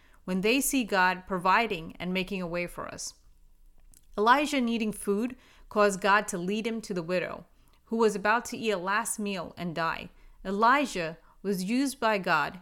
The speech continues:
to miraculously have her bread and oil not run out until the drought was over. Also, God used Elijah to pray for her son to be raised to life. Elijah's trial led him to be a blessing to the widow and her son.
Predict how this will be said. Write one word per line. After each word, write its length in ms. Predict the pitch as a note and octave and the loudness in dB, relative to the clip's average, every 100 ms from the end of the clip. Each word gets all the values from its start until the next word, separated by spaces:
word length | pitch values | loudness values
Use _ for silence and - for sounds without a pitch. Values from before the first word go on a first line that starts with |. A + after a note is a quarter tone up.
| - | -12
to 120 | - | -6
miraculously 840 | F#3+ F#3+ G#3 A#3 A#3+ A3 - F#3 | -2 2 2 0 -4 -4 -6 -6
have 260 | E3 F#3 F3 | -2 -2 -2
her 120 | F3+ | -4
bread 320 | E3 F#3 G3 | -2 -2 -2
and 160 | - G#3+ G3+ | -6 -8 -2
oil 320 | G3+ D#3 E3+ | 0 0 -6
not 340 | E3+ F3+ F#3 | -2 0 0
run 200 | G#3 G#3 | -2 -4
out 280 | F3+ D3+ D3 - - - | -2 -4 -8 -18 -20 -10
until 320 | F3+ F3+ B3 | -8 -4 -2
the 120 | A3+ F#3 | -2 0
drought 260 | F#3+ E3+ | 2 0
was 180 | E3+ E3 | -2 -2
over. 400 | F#3 E3 - - - - - - | -2 -2 -8 -12 -18 -20 -20 -12
Also, 640 | - G#3+ C4 - F#3+ F3+ F#3 | -4 -2 0 -2 0 -2 -2
God 400 | G#3+ A3 B3 A3+ | 2 2 2 0
used 240 | B3+ A3+ | -2 -2
Elijah 600 | G#3 G#3 A3 G3 F#3 F3 | -2 0 0 -2 -6 -6
to 180 | - F#3+ | -10 -10
pray 360 | - A3+ A#3 | -4 -2 -2
for 220 | B3+ G3 F3 | -4 -6 -4
her 140 | F3+ | -6
son 440 | - F#3+ F3+ F#3 - | -6 -6 -6 -10 -10
to 120 | F#3+ | -4
be 120 | G3 | -4
raised 340 | F3+ F3+ F3+ | -2 -4 -4
to 80 | - | -8
life. 400 | D#3+ - - - - _ _ _ _ G#3 | -8 -8 -10 -16 -20 _ _ _ _ -2
Elijah's 560 | A3+ B3+ C#4+ E4 D4 | 2 2 0 -4 -8
trial 520 | - G#3+ G3 A#3 C4 - | -2 0 0 -2 -8 -8
led 280 | G3 G#3 F#3 | -2 -2 -2
him 140 | A3 | -8
to 100 | G#3 | -6
be 160 | F#3 G3+ | -4 -4
a 40 | |
blessing 520 | F3 F3 F#3 - G3 | -2 -4 -4 -6 -10
to 120 | G3 F#3+ | -10 -8
the 120 | F3 | -6
widow 360 | F3+ F#3 G3+ | -4 -2 -4
and 180 | G#3 F3+ | -6 -8
her 100 | F3 | -8
son. 400 | - E3 C3 - | -8 -6 -8 -12